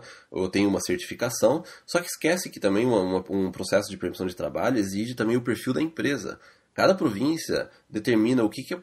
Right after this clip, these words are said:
empresa precisa, é, ter pra poder contra-, dar uma, dar uma oferta de emprego pra um estrangeiro. Então, por, um, um exemplo bem assim por cima, aqui em British Columbia,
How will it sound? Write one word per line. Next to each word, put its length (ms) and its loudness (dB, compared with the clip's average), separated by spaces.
empresa 520 0
precisa, 720 0
é, 720 4
ter 320 2
pra 140 0
poder 640 6
contra-, 400 0
dar 180 2
uma, 240 4
dar 140 6
uma 100 4
oferta 340 2
de 120 -6
emprego 400 0
pra 120 -4
um 80 0
estrangeiro. 560 -8
Então, 140 4
por, 160 4
um, 580 6
um 80 8
exemplo 380 4
bem 180 2
assim 260 -2
por 140 -2
cima, 420 2
aqui 340 -2
em 180 -4
British 260 -2
Columbia, 500 0